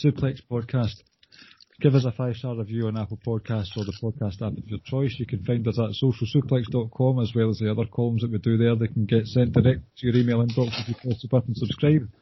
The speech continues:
Press the donate button on the show notes and you can donate towards us getting nice webcams and some fancy uniforms to wear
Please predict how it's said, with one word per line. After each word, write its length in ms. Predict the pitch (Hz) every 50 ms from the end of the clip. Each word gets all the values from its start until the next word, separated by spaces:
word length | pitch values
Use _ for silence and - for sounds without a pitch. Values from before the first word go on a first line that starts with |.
| _ _ _ - - - - - - - _ _ _ _
Press 180 | - 156 135 -
the 60 | 143
donate 280 | 135 135 127 135 139 131
button 300 | - 131 - - 127 127
on 100 | 123 120
the 80 | 113
show 220 | 117 - 143 139 135
notes 260 | 135 131 131 117 123
and 100 | 117 113
you 120 | 117 113
can 120 | - 117 107
donate 360 | 113 107 113 113 113 113 -
towards 340 | 120 107 110 110 107 - 117
us 140 | 113 104
getting 340 | 107 - 120 110 - 117 110
nice 220 | 110 110 107 101 110
webcams 480 | 117 113 113 - 127 117 117 113 104
and 160 | 104 107 95
some 160 | - - 104 92
fancy 580 | - - 110 110 104 - 117 110 107 110 117 117
uniforms 520 | 117 117 120 113 - - 123 120 117 113
to 80 | - 127
wear 200 | 117 120 117 113